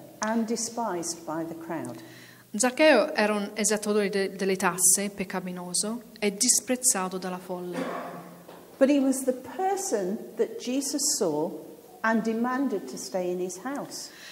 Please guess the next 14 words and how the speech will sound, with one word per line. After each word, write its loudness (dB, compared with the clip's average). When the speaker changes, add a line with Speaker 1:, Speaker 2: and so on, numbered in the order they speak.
Speaker 2:
Ma 6
era 8
la 4
persona 4
che 2
Gesù 2
vide -2
e -2
chiese 2
di 6
rimanere 6
nella 0
sua 4
casa. 2